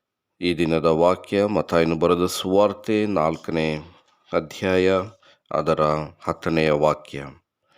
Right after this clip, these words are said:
ಯೇಸು ಅವನಿಗೆ, "ಸೈತಾನನೇ, ನೀನು ತೊಲಗಿ ಹೋಗು, ನಿನ್ನ ದೇವರಾಗಿರುವ ಕರ್ತನಿಗೆ ಅಡ್ಡಬಿದ್ದು ಆತನೊಬ್ಬನನ್ನೇ ಆರಾಧಿಸಬೇಕು ಎಂಬುದಾಗಿ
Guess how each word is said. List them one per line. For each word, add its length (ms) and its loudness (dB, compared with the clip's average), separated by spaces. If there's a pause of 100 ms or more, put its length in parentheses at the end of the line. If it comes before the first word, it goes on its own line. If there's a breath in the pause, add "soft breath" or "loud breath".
(520 loud breath)
ಯೇಸು 440 4
ಅವನಿಗೆ, 560 2
"ಸೈತಾನನೇ, 880 0
ನೀನು 320 2
ತೊಲಗಿ 420 0
ಹೋಗು, 580 -4
ನಿನ್ನ 220 0
ದೇವರಾಗಿರುವ 880 2
ಕರ್ತನಿಗೆ 600 -2
ಅಡ್ಡಬಿದ್ದು 680 0
ಆತನೊಬ್ಬನನ್ನೇ 800 -2
ಆರಾಧಿಸಬೇಕು 1000 -2
ಎಂಬುದಾಗಿ 800 0